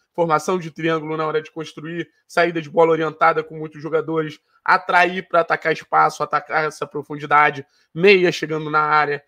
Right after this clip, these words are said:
meia como segundo atacante, volante entrando na área, lateral entrando na área, é, criando um cenário, criando um bloco ofensivo bem numeroso, sabe? Então, vejo muitos conceitos ofensivos pra gente tirar essa ideia, gente.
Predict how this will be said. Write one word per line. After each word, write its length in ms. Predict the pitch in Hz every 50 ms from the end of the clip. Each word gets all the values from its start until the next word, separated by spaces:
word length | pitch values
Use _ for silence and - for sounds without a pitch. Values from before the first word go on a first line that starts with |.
| _ _
meia 320 | - 165 185 185 175 165
como 220 | 156 - 156 151 147
segundo 260 | - - 143 151 151
atacante, 560 | 151 - 151 151 - - 160 156 147 - 160
volante 400 | 151 170 170 165 180 175 165 -
entrando 320 | 156 151 - 151 151 147
na 120 | 147 151 147
área, 320 | 147 151 151 147 147 143 220
lateral 500 | 277 160 - - 165 156 170 180 165 156
entrando 320 | 147 - 151 151 151 147
na 120 | 143 147
área, 280 | 147 151 147 147 147 139 _ _ _ _ _ _ _
é, 360 | - 147 139 139 139 131 - _ _ _ _ _
criando 460 | _ - 156 156 165 196 226 233 202
um 100 | 208 208
cenário, 640 | 180 - - - 170 160 156 165 175 175 160 151 143
criando 380 | - - 143 160 185 196 185
um 100 | 180 165
bloco 340 | 143 147 165 170 170 170 170
ofensivo 600 | 160 - - 160 147 - - - 185 185 143 123 - _ _ _ _ -
bem 300 | 147 143 175 196 214 196
numeroso, 640 | 180 170 165 160 156 151 151 170 165 151 135 156 - _ _ _ _
sabe? 400 | - - - 147 160 170 151 131 - _ _ -
Então, 380 | 151 143 - 156 160 170 175 170 _ -
vejo 360 | 151 143 170 180 180 180 135
muitos 260 | 117 170 196 - -
conceitos 460 | - 208 208 180 - 208 196 180 -
ofensivos 640 | 202 190 - 214 208 185 - - 214 202 156 143 -
pra 120 | - 170
gente 200 | 165 180 190 -
tirar 240 | - - 202 175 -
essa 160 | - - -
ideia, 360 | - 175 165 170 160 147 135 127
gente. 180 | 131 139 -